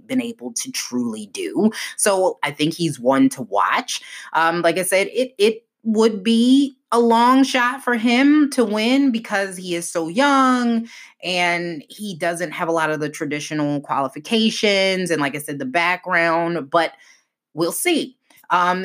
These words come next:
in the article, it says his signature issues are, you know, really stressing generational identity, like I said, and a call for policies on issues like climate change and economic opportunity, which is something that you've heard from both sides of,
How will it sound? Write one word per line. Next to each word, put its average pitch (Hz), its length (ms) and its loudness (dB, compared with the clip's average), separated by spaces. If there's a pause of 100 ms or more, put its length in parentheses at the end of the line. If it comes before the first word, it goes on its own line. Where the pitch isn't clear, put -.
in 202 140 0
the 226 80 4
article, 214 460 0
it 196 100 -4
says 180 160 -8
his 208 180 -8
signature 185 420 -6
issues 175 420 -6
are, 165 240 4
you 208 160 2
know, 180 120 2
really 196 300 -2
stressing 175 580 -2
generational 151 560 -2
identity, 139 500 -2
like 131 200 -2
I 131 80 -2
said, 120 440 -2
and 120 120 -4
a - 40 -10
call 139 360 0
for 147 100 -6
policies 127 640 -2
on 127 200 -2
issues 127 280 -8
like 127 160 -4
climate 120 380 -4
change 113 460 -6
and 120 540 -4
economic 123 540 -4
opportunity, 226 760 2
which 175 240 0
is 165 80 2
something 165 380 -2
that 147 220 -2
you've 147 160 -6
heard 147 400 -4
from 139 220 0
both 131 320 0
sides - 540 -6
of, 123 200 -8